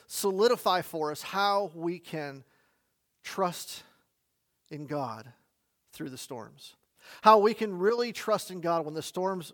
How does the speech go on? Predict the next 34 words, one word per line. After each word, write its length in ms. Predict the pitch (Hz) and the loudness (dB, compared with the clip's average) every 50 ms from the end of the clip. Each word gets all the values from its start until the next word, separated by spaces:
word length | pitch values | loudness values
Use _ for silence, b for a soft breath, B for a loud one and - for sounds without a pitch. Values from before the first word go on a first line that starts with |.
| _ - | _ -6
come. 240 | - 190 175 160 160 | -2 -2 0 0 0
Now, 240 | 160 165 160 - B B B B B B B B | -2 -4 -4 -6 B B B B B B B B
in 220 | 208 190 185 175 - | -4 -4 -4 -6 -8
Mark's 340 | 190 190 226 285 294 - - | 0 2 4 4 4 2 0
gospel, 480 | - 196 208 220 220 196 - - 196 180 | 0 2 4 4 4 4 0 -2 -4 -2
Mark 300 | 170 190 220 240 - - | 4 4 4 4 4 0
records 480 | 208 180 - - - 208 202 196 - | -4 -4 -4 -4 -2 -2 -2 -2 -4
for 260 | - - 175 165 156 156 | -8 -6 -4 -4 -2 -4
us 160 | 143 - - | -4 -8 -10
an 60 | 165 | -10
event 320 | 165 165 127 185 202 202 | -10 -6 -4 -4 -4 -2
that 160 | - 180 - - | -4 -6 -6 -4
takes 200 | 190 185 - - | -6 -6 -8 -8
place 300 | - - 190 185 - - | -6 -4 -4 -4 -4 -8
with 140 | 160 - | -10 -4
all 180 | 147 180 190 214 | 0 0 0 0
of 100 | 214 180 | -2 -6
the 60 | 190 | -6
disciples. 680 | 170 170 - - - 156 160 151 - 143 143 139 - _ _ _ _ _ _ _ _ _ _ _ _ _ - - | -8 -8 -8 -6 -4 -4 -4 -4 -8 -12 -14 -14 -18 _ _ _ _ _ _ _ _ _ _ _ _ _ -18 -8
Now, 260 | 175 180 190 196 202 - B B B B B | -4 -2 -2 -2 -4 -8 B B B B B
if 120 | 208 196 | -4 -4
you 100 | 208 247 | -2 0
remember, 400 | 247 247 233 247 254 262 226 214 | -2 0 0 2 2 4 2 2
Peter 320 | 214 - 262 294 277 262 233 | 2 0 -4 -4 0 0 0
is 100 | 185 - | 0 0
pretty 220 | - - 247 240 | 0 -2 -2 0
much 240 | 214 233 214 - - | 2 0 0 0 -2
the 80 | - 202 | -4 0
one 240 | 190 208 208 208 | 2 2 2 2
that 180 | 202 196 170 170 | 2 -2 -2 -2
the 120 | 180 165 | -2 -6
scholars 420 | - - - 226 220 214 208 165 - | -4 0 2 4 4 4 2 0 -2
say 240 | - 202 196 190 180 | -2 -2 0 0 0
that, 240 | 160 160 165 - | -2 -4 -4 -6